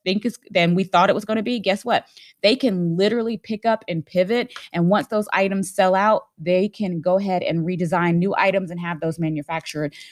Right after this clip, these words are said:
with the next, uh, fashion trend. So we're not stuck for six months, which is most of the time it's the fall, fall, uh, winter line and the spring, summer line. We are not stuck for six months with the, with one whole jewelry line, all this money and time invested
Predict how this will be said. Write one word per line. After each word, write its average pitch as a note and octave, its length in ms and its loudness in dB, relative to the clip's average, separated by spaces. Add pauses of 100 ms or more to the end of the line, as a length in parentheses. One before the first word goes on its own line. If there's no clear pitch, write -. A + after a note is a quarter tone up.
with E3+ 200 0
the E3 80 2
next, - 480 0
uh, D#3 100 0
fashion C#3+ 400 -2
trend. - 280 -12 (260)
So E3 420 2 (100)
we're F3+ 200 4
not A#3 240 2
stuck - 580 -2 (160)
for E3 260 -2 (120)
six G#3 320 -4
months, A#3 540 0
which F3 180 -6
is D#3+ 80 -6
most F3 160 -2
of - 100 -20
the G#3+ 60 -6
time E3 160 -2
it's D#3+ 100 -8
the - 60 -20
fall, E3 460 -2
fall, F3 480 -2
uh, E3 120 -2
winter F3 300 -4
line E3 240 0
and D3+ 100 0
the C#3+ 40 -2
spring, D#3+ 260 -4
summer F3+ 260 -4
line. C3 240 -4 (400)
We G#3 180 0
are A3+ 80 0
not G3 200 0
stuck - 320 -2
for E3 80 -12
six - 400 -8
months F#3+ 320 -6
with E3 160 -10
the, D3 100 -6 (140)
with E3 260 -4 (480)
one F3+ 380 2
whole G#3 380 4
jewelry G#3 340 0
line, D3 260 0
all D#3 140 -2
this F#3 160 -4
money F3+ 320 -4
and E3 80 -4
time E3 260 -6
invested E3+ 540 -2